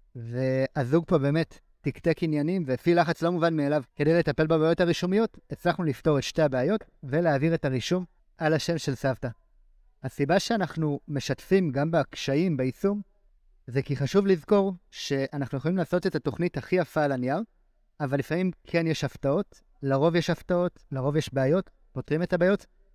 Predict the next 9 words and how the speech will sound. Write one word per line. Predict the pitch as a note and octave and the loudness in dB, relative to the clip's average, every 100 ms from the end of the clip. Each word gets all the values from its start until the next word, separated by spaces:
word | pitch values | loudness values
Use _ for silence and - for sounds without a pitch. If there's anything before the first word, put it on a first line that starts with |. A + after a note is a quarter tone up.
| _ - | _ -6
אבל | C3+ C#3+ C#3+ - | 0 0 -2 -6
מאוד | C#3 C#3 F3 E3 | -2 2 2 2
מאוד | D#3+ E3+ | 2 0
חשוב | - C#3 - G3 - | -2 -2 2 0 0
תמיד | C3 E3+ F3 | -2 -2 -2
לקחת | C3 D3+ E3+ | -4 -4 -4
את | D3 | -2
מרווחי | C3+ C3 B2 - D#3+ | -2 -2 -2 0 2
הביטחון | D3 B2+ B2 G2+ C3 | 2 0 -4 -4 -4